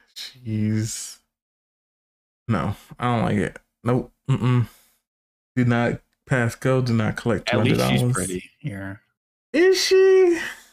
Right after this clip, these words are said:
Speaker 2: Kind of.
Speaker 1: Is she?
Speaker 2: But she's giving shape,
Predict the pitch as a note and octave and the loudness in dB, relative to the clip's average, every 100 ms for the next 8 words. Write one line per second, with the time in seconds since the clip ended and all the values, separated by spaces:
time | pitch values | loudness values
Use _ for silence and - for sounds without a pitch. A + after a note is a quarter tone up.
0 | _ _ _ _ _ - - F#2+ F2 F#2+ | _ _ _ _ _ -14 -8 -6 -6 -10
1 | - - - - _ _ _ D#4+ G4 G#4 | -16 -20 -20 -20 _ _ _ 0 4 4
2 | F#4 - G4 G#4 G#4 G#4 G4+ F#4 - _ | 2 -4 -2 2 4 4 2 0 -8 _
3 | _ - A#2+ - A2 G#2+ G#2 D3 - F#2 | _ -10 -6 -4 -4 -2 -2 -4 -6 -8
4 | E2 F#2+ | -8 -10